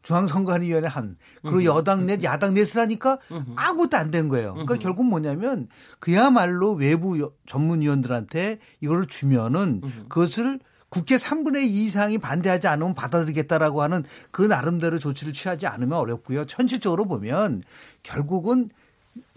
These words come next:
Speaker 1: 현 상황 속에서의 선-, 정치 개혁을 제일 어렵게 하는 걸림돌은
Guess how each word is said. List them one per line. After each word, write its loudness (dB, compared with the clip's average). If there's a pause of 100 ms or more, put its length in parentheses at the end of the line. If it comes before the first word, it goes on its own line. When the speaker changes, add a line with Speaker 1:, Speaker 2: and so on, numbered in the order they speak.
(220)
Speaker 1:
현 0
상황 0
속에서의 0
선-, -8
정치 -4
개혁을 0
제일 -2
어렵게 -2
하는 0 (640)
걸림돌은 0